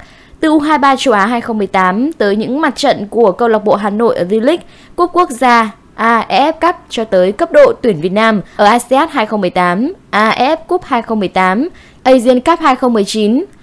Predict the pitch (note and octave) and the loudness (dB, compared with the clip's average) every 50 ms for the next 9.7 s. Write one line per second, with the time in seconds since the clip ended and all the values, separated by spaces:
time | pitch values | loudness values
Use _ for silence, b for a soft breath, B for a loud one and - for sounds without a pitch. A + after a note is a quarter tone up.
0 | b b B3 B3+ C4+ C4 G3 A3+ C4 C4+ B3+ C4+ B3 A#3 A#3 A3+ A3 - B3+ G#3+ | b b 0 2 4 4 4 4 2 2 2 0 2 2 2 0 0 0 0 0
1 | F#3 G3 G3 A#3+ B3+ A#3 - A#3+ A3+ A3+ A3+ G#3 G#3 A3 A3+ A3+ G#3+ G3+ b b | 2 0 0 0 -2 -4 -4 -4 -4 -4 -4 -4 -2 0 2 2 2 2 b b
2 | b b b C#4+ C4+ C4+ B3+ B3 A#3 C4 C4+ B3 - D#4 E4 - - C#4 B3 - | b b b 2 2 4 4 2 2 0 0 0 0 -2 -4 -4 -4 -6 -4 -4
3 | A#3 A3+ A#3+ G#3+ G#3+ A3+ A#3 A3 A3 G#3+ F#3+ E3+ - _ - - - A#3+ G3+ A#3 | -4 -4 -2 -2 -2 0 0 0 0 0 -2 -4 -8 _ -20 -8 -8 -2 2 2
4 | A3+ G#3 G3+ G#3 G3+ G3 G3 G3 G3 G3 F3 D#3+ - - b b b b b b | 2 2 2 0 0 0 2 2 2 2 0 -2 -8 -18 b b b b b b
5 | b b b b b b b b - B3 A3+ C4+ C4+ C4 C4+ B3+ B3 A#3+ G#3 A3+ | b b b b b b b b -4 0 2 2 2 2 2 0 0 0 0 0
6 | A3+ C4+ B3 A3 - A#3 A#3 A#3+ B3+ B3+ A#3 F3+ D#3 E3 - - A3 A3 A3 G#3+ | 0 -2 -2 0 -2 -2 -2 0 -2 -2 -2 -2 -2 -4 -4 -6 -6 -6 -4 -6
7 | G#3 G3+ G3 G3+ F3+ - G#3+ G#3 G#3 G3+ F#3+ F3+ - - A3 G3+ G3+ F#3 F3+ G3+ | -6 -4 -4 -4 -2 2 2 4 4 2 2 -2 -6 -6 -2 2 2 2 4 2
8 | B3 C4 C#4+ C4+ A#3+ A#3 C#4 D4 C#4 B3 A3+ F3+ G3 A3 G#3+ G#3+ A#3 A3 G#3+ F#3 | 2 2 2 2 2 2 2 0 0 0 -2 -2 0 -2 -2 -2 -2 -2 -2 -2
9 | F3 F3+ F3+ E3+ E3+ G3 F3 F3 F#3+ F3+ F3 F3+ A#3 C#4 | 0 0 0 0 0 -2 -2 0 2 2 4 2 2 -2